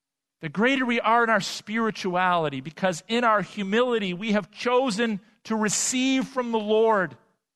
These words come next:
words of life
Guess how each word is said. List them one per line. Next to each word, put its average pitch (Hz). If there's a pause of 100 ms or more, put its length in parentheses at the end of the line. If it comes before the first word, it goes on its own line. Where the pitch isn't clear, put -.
(1300)
words 180
of 156
life 120